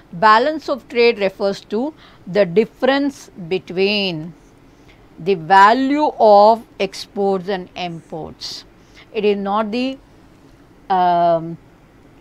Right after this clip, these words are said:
in terms of, uh, money, it is the value of the export and the imports, right? So it is not the items, it is the value of the exports and imports.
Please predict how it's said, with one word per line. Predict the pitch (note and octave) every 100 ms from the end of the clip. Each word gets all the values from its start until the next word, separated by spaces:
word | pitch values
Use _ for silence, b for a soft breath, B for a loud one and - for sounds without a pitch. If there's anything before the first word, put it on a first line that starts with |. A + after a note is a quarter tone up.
| _ _ -
in | G#3 G#3+
terms | A3+ G#3+ G#3+
of, | G#3 -
uh, | G3+ F3+
money, | F3+ F#3 F#3+ C4 - B B B B
it | G3+
is | F#3 E3
the | A3 F4+ - _ _ -
value | F#3 G3 G3 A3+ A#3 C#4
of | - G3 G3 -
the | - D4+ - _ -
export | F#3 - - G3 G3 G3+ -
and | - F3 F3+
the | G#3 - F3+
imports, | E3+ - - - - - _ _ _ _ _ - _ -
right? | G3 C#4+ - _ - _ _
So | - F#3 E3+ - -
it | A#3 G#3+
is | G#3
not | G#3 A3+
the | A3+ -
items, | G#3 G#3+ - B3 A4 - -
it | F#3+ F#3
is | F3+
the | A#3
value | A3 F#3 F3+ G3 A3 B3+
of | G3+ F3+
the | F#3+
exports | F#3+ - - G3 F3+
and | F3
imports. | E3 D#3+ - G3+ -